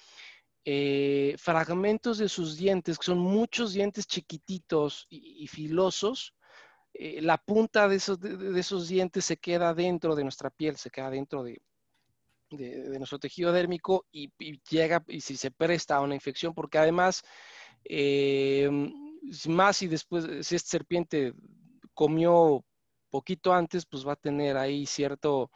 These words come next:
eh, vaya, cierta placa bacteriana, ¿no? Que, que, que puede llegar a, a, a infectarnos. Em, y bueno, y tampoco es desestimar, voy a, voy a, voy a aumentar, voy a,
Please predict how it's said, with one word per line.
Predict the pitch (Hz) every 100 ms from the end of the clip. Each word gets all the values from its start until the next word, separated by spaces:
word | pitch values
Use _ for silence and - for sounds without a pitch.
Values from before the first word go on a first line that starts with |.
| - - - - - _
eh, | - 131 127 127 123 123 123 123 120 120 117 117 - - - - 285 - - _ _ _ _ _ _ _ -
vaya, | 156 156
cierta | 180 170 180
placa | 170 165 - 147
bacteriana, | 139 147 147 147 139 131 - _
¿no? | - 131 139
Que, | 139
que, | - 135
que | 127
puede | - 143 143
llegar | 131 131 135
a, | 131
a, | 131 120 - - 135
a |
infectarnos. | 127 135 - 151 147 - - - - - - -
Em, | 156 151 151 156 156 156 135 - _ _ - _ _
y | 165
bueno, | 185 220 -
y | 196
tampoco | 185 170 226 254
es | 220
desestimar, | 170 175 196 220 202
voy | 180 202 214
a, |
voy | 165 180 196
a, | 180
voy | 175
a | 190
aumentar, | 160 151 165 165
voy | 160 160 170
a, | 175 165 131